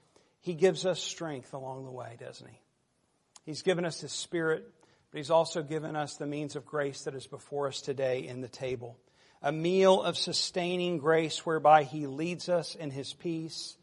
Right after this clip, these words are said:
and fills us with great joy. Each of us comes to this table in the same way, at the same foothold. We, we, none, none of us has an advantage here.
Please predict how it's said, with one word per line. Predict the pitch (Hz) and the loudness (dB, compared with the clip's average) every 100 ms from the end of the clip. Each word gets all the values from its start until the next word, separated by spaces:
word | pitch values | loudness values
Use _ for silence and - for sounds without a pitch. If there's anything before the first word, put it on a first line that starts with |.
| _ _ _ - | _ _ _ -12
and | 147 | -12
fills | - - 170 165 - | -10 -4 -2 -2 -4
us | 151 - - | -6 -6 -12
with | 139 - | -14 -8
great | 139 139 - | -4 -4 -6
joy. | 139 127 123 123 _ _ _ _ - - | -6 -4 -6 -8 _ _ _ _ -20 -14
Each | - 220 220 | -2 0 2
of | 214 | 0
us | - | 0
comes | - 208 - | -2 -2 -4
to | |
this | 170 165 | -6 -6
table | - 175 165 165 | -4 -4 -2 -4
in | 151 156 | -6 -8
the | |
same | 151 - 151 143 | -8 -8 -8 -6
way, | 139 120 120 113 _ _ _ _ | -6 -8 -12 -20 _ _ _ _
at | 147 | -10
the | 175 | -8
same | - 190 180 185 165 - _ | -4 -2 0 0 -4 -14 _
foothold. | - 190 139 151 131 127 | 0 0 2 0 0 -2
We, | 165 180 | -4 -4
we, | 180 214 | -6 -2
none, | 170 202 | 0 2
none | 196 214 | 2 2
of | 214 | 2
us | 202 | 2
has | 214 185 | 2 2
an | 190 | 2
advantage | 180 147 165 160 151 - | 0 0 0 0 -2 -4
here. | 139 117 120 | -4 -4 -6